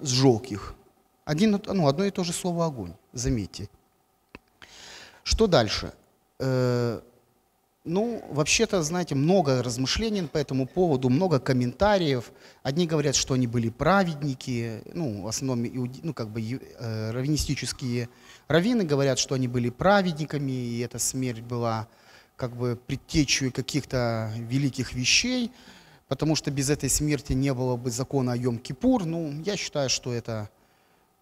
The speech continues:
просто размышление, как так же само, что они пришли пьяными. Каждый имеет право на свою теорию.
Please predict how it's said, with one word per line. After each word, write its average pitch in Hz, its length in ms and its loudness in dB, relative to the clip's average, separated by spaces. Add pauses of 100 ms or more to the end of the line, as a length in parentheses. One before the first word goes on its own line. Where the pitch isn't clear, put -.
(200)
просто 156 320 2
размышление, 143 800 2
как - 240 -6
так 123 180 -2
же 120 100 -4
само, 135 280 0
что - 180 -4
они 123 140 -2
пришли 123 320 -2
пьяными. 95 600 -4 (460)
Каждый 143 300 4
имеет 131 340 4
право 123 240 4
на 120 120 0
свою 110 320 4
теорию. 82 540 -2